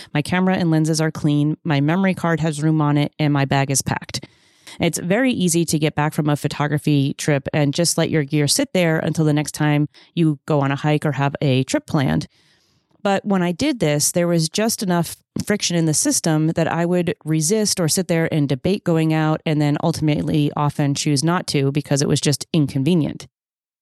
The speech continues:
So by committing to cleaning and organizing my gear when I returned from a hike,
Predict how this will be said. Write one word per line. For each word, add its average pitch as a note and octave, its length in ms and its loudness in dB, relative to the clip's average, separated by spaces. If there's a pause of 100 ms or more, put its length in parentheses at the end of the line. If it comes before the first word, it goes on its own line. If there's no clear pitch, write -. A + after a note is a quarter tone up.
(160)
So F#3+ 200 0
by F3+ 140 0
committing G#3 380 0
to E3 160 2
cleaning F#3+ 420 0
and D3+ 100 0
organizing D#3 580 2
my C#3+ 140 2
gear E3 320 2
when C#3+ 160 0
I C#3+ 60 0
returned F3+ 460 0
from E3 140 0
a C#3+ 60 2
hike, C#3+ 360 -2